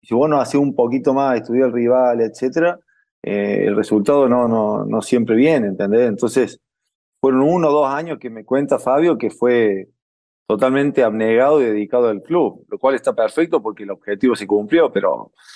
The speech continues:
no sé si estoy dispues-, si estoy dispuesto a, a hacer eso. Y después, como decís vos, también la capacitación, estudiar, formarte, no podés caer,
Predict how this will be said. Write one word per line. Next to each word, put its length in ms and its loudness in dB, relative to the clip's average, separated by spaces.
no 100 2
sé 160 -2
si 120 0
estoy 280 4
dispues-, 400 0
si 100 -2
estoy 200 0
dispuesto 520 0
a, 180 0
a 120 -12
hacer 300 -2
eso. 400 -4
Y 40 4
después, 240 2
como 160 2
decís 180 0
vos, 240 2
también 340 0
la 120 -2
capacitación, 680 -2
estudiar, 380 0
formarte, 560 -6
no 80 -6
podés 180 0
caer, 280 0